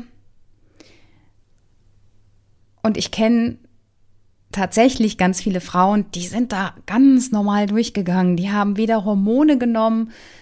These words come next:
noch irgendwelche Hitzewallungen gehabt. Und da bitte auch nochmal für dich, die Frauen,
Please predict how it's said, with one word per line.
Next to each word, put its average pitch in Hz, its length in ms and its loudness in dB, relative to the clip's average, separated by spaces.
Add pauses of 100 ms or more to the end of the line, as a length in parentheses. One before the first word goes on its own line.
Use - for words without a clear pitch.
(340)
noch 214 380 0
irgendwelche 233 520 0
Hitzewallungen 220 800 0
gehabt. 208 680 -6
Und 208 320 -4 (400)
da 233 160 4
bitte 226 480 0
auch 254 300 4
nochmal 214 440 0
für 214 220 -4
dich, 196 500 -6 (300)
die 240 400 0
Frauen, 170 640 0